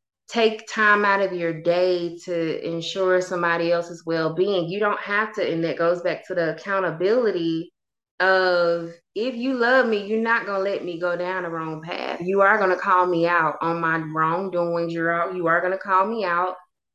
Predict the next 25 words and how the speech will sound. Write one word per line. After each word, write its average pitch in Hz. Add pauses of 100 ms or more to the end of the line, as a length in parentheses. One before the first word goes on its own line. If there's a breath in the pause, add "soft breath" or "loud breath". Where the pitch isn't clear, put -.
you 208
know, 190
and 180
not 185
pacify 190
the, 165
the 160
foolery. 175
You 214
know, 196
you're 208
gonna 214
keep 262
me 247
on 226
my 196
toes. 208
So 175 (500)
that 196
looks 226
like 180
all 202
of 180
those 160
things. 156